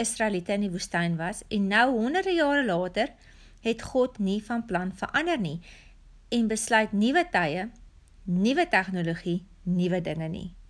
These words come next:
Ons verstaan nie altyd God se redes nie, maar dit behoort vir ons genoeg te wees om te weet dat God maak nie foute nie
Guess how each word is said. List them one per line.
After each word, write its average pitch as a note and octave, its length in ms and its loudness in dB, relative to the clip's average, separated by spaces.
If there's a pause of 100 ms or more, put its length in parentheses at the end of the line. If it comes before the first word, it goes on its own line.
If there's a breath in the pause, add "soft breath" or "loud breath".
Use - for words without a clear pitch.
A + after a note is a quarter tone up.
(720 soft breath)
Ons F4+ 260 -2
verstaan D#4+ 460 4
nie D4+ 80 -2
altyd G3+ 340 0
God F#3 220 -4
se F3 160 -2
redes F3 360 -2
nie, D4+ 180 -4 (520 loud breath)
maar A#3 140 4
dit B3+ 160 0
behoort C4 340 2
vir F#4+ 100 0
ons F4 180 -2
genoeg A#3 260 0
te D4 140 -2
wees F#3 260 -2
om G3+ 100 -6
te G3+ 120 -4
weet F3 240 0
dat F3 220 -6
God C#4 260 0
maak E3 240 -2
nie G#3 120 -2
foute D#4+ 360 2
nie F#3 220 -6